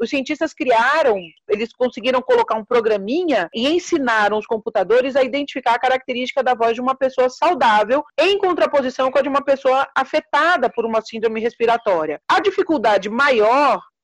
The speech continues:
estava na obtenção de vozes dos pacientes diagnosticados com covid dezenove. Mas eles conseguiram. Sabe quem contou isso pra gente? Um professor do Instituto de Matemática e Estatística da usp, que se chama Marcelo Finger.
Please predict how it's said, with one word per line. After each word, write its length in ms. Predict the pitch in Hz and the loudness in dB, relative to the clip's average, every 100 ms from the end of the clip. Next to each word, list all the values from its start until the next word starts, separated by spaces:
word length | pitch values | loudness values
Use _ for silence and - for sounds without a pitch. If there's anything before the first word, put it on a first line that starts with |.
| _ _ | _ _
estava 380 | 208 - 262 262 | -6 0 2 2
na 100 | 262 | 2
obtenção 500 | 285 277 285 262 254 | 0 0 -4 -2 -2
de 120 | 226 | -2
vozes 480 | 185 226 269 302 294 | -2 2 2 2 -2
dos 160 | 262 - | -6 -4
pacientes 600 | 220 214 208 208 220 214 | -4 -2 -4 -6 -10 -2
diagnosticados 800 | 240 226 233 - - 214 208 | -2 0 -4 -6 -4 -2 -2
com 100 | - | -6
covid 320 | 247 240 226 220 | -6 -4 -6 -10
dezenove. 760 | 220 285 277 226 233 220 175 131 _ _ _ _ _ | -4 -2 0 2 2 0 -6 -16 _ _ _ _ _
Mas 180 | 240 302 | 0 2
eles 200 | 339 349 | 2 0
conseguiram. 640 | 359 349 349 311 285 277 269 | -2 -2 0 0 0 -2 -2
Sabe 260 | 349 381 | -2 0
quem 140 | 349 277 | 0 -2
contou 340 | 247 214 214 | -4 -2 -2
isso 260 | 214 226 202 | -2 -4 -8
pra 140 | - 190 | -6 -2
gente? 500 | 247 262 208 - 247 _ - - | 0 -2 -4 -14 -18 _ -20 -12
Um 320 | - 262 262 240 | 0 2 2 -2
professor 840 | - 330 359 294 - 214 196 247 | -2 0 2 0 0 0 2 2
do 80 | 262 | 0
Instituto 380 | 247 240 233 220 | -6 -6 -6 -6
de 80 | |
Matemática 560 | 208 202 208 190 185 - | -4 -4 -4 -4 -4 -8
e 20 | |
Estatística 640 | 196 185 - 190 - - 170 | -8 -8 -6 -10 -8 -4 0
da 180 | 190 | 2
usp, 640 | 180 160 170 196 - 269 320 _ _ _ | 0 -2 -6 -8 -6 -4 -4 _ _ _
que 100 | - | -8
se 100 | 254 | -6
chama 220 | 262 262 262 | -2 0 0
Marcelo 540 | 240 247 - 269 294 | -2 -4 -2 0 0
Finger. 760 | - - 311 349 285 196 139 | -4 -8 -6 -4 -2 0 0